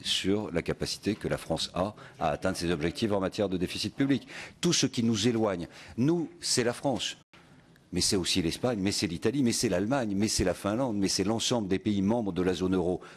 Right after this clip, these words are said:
de ce qui a été dit dans un accord international nécessaire pour restaurer, restaurer la confiance des investisseurs, tout simplement faire en sorte que des gens au Japon, en Chine, aux États-Unis, au Brésil, en Russie acceptent de continuer d'investir chez nous et donc de financer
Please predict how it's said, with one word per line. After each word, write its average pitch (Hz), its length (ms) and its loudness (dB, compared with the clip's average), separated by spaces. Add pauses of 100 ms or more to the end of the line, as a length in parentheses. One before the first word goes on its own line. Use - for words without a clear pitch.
de 110 120 -2
ce - 160 0
qui 135 220 0
a 113 40 4
été 107 280 0
dit 101 320 -2 (240)
dans 92 220 0
un 95 80 2
accord 104 340 0
international 87 880 0
nécessaire 101 800 2 (300)
pour 87 180 0
restaurer, 123 640 0
restaurer 151 760 0 (440)
la 95 100 4
confiance 98 400 -2
des 87 140 0
investisseurs, 131 540 2
tout 113 80 -8
simplement 113 440 0 (200)
faire 131 280 0
en 113 80 0
sorte - 280 -2
que 95 100 -4
des 95 160 2
gens 98 260 0 (240)
au 98 120 2
Japon, 101 420 2
en 95 120 0
Chine, 98 680 2
aux 101 100 2
États-Unis, 98 800 2
au 95 80 2
Brésil, 95 520 2 (280)
en 101 140 2
Russie 107 420 0
acceptent 117 420 -2
de 92 80 -2
continuer 98 400 0
d'investir 90 580 0
chez 101 200 2
nous 147 180 4
et 101 60 0
donc 90 160 -4
de 87 100 -2
financer 92 560 0